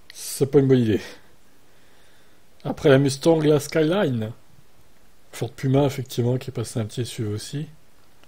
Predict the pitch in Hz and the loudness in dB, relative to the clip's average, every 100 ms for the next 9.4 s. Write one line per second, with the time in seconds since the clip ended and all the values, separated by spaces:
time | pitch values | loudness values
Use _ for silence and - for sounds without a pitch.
0 | - - 143 139 147 127 - 123 - 131 | -6 4 4 8 8 8 6 2 4 4
1 | 117 117 113 - 110 - - - 143 - | 4 2 -2 -4 -6 -8 -12 -4 -2 -2
2 | 165 123 135 131 110 107 110 - 143 156 | -4 -4 -2 0 0 -2 -4 -6 -2 -2
3 | 170 - 165 180 - - - - - - | -2 -4 -8 -10 -16 -20 -20 -20 -20 -20
4 | - - - - - 120 123 123 139 135 | -20 -20 -20 -20 -6 2 4 6 6 6
5 | 127 131 127 - 131 - 143 135 123 113 | 6 2 0 -4 -4 0 0 0 -2 -2
6 | 110 113 117 127 127 - 135 135 123 123 | -2 -2 2 2 0 -4 -6 -4 -4 -4
7 | 160 143 - 139 156 180 - - - - | -4 -6 -6 -6 -4 -6 -10 -20 -20 -20
8 | - - - 107 98 - 104 101 123 101 | -20 -20 -10 -8 -6 -6 -4 -4 -6 -10
9 | 101 - - 135 | -10 -12 -8 -8